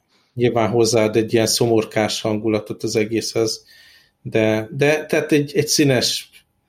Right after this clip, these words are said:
széles vásznú univerzum, és tök érdekes nézni időrendben, ahogy,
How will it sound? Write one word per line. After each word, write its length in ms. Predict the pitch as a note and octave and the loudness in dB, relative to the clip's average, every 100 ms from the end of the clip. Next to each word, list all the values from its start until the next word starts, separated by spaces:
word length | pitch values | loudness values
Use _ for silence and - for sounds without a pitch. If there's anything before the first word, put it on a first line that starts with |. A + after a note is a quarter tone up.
| _ | _
széles 460 | - - C3 B2 - | -2 0 2 0 0
vásznú 420 | B2 A2 - A#2+ | 0 0 -2 -4
univerzum, 680 | A#2+ A#2 A2+ G#2+ G2+ A#2 A2 | -2 0 2 2 0 -2 -4
és 160 | A2 - - - - | -4 -10 -20 -20 -2
tök 200 | A2+ - | -2 2
érdekes 480 | G#2+ G2+ - G#2+ - | 0 0 -2 -2 0
nézni 360 | A2+ A2 A2 | 2 2 0
időrendben, 800 | B2+ C#3+ B2 A#2 A2 G#2+ G#2 A2 | -2 0 2 4 2 0 0 -2
ahogy, 380 | G#2+ G#2 G#2+ - | 0 0 -2 -4